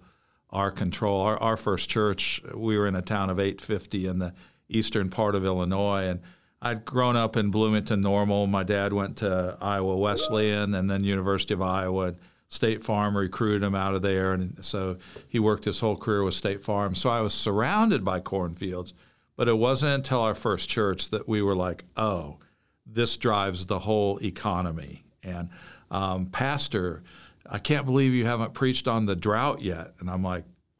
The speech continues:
"Does God say things about the drought?" And, you know, as a, as a city kid, just having to have that orientation, and it's, it's hard to be an atheist there, but it's a lot easier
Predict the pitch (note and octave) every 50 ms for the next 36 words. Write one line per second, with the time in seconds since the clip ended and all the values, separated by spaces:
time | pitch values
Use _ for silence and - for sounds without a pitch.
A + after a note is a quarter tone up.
0 | _ _ - G2 F2 F2 F2+ F2+ F2 F2 - - G#2+ G2+ G2+ G2 G2+ G#2 G2+ G#2
1 | G2 - - - - G#3 C4 D#4+ D4 - - C#3 C3 B2 A2 G#2+ G2+ F2 G#2+ G#2
2 | F#2+ G2 F#2 F2+ - - F#2+ E2 - G2+ G2 F#2 E2+ D#2+ D#2 - - G#2+ F#2+ F2+
3 | - - - - - - - - - - B2+ A#2 A2+ A2+ A2 A2 A2+ G#2+ G#2 A2
4 | G#2 G#2 G#2+ A2+ G#2 F#2+ F#2 F2+ - - E3 F3+ G#3 E3+ B2 - - A2+ G2+ G2+
5 | F#2+ F2 F#2+ G#2 F#2+ - - - - A#2+ B2 B2+ C#3 C3+ C#3 C3 B2 A2+ - G#2+
6 | F#2 E2 - B2+ A#2+ A#2+ B2+ B2+ A#2+ B2+ B2 A#2+ B2 B2 - - - _ _ _
7 | _ _ _ _ _ - C#3 B2+ C3 C3 C3+ C3+ C3 B2+ A2+ - B2 A#2+ A#2 A#2+
8 | A#2+ - A#2+ G#2 F#2+ F2+ F2+ F#2+ - A2 G#2 G#2 A2 A2 G#2+ - - - - -
9 | - _ _ _ _ _ _ _ _ _ _ _ _ _ _ - B2 A#2+ - -
10 | - - C#3+ D3 E3 F3+ F3 F3 E3+ D#3 C#3 B2 A#2+ B2+ C3 C3+ C3 C3+ B2 G#2
11 | G2 - - - A2+ G#2 G2+ G2+ F#2+ F2+ A2 G#2+ G#2+ G#2+ - A#2+ A2 G#2+ G#2+ G#2+
12 | A2 A2 A2+ A2+ A#2 C3 D3 D3+ C#3+ - _ _ - B2 A#2+ B2 B2 A#2+ G#2+ G#2
13 | F#2+ F#2 F#2 F2+ F#2 F#2 F2+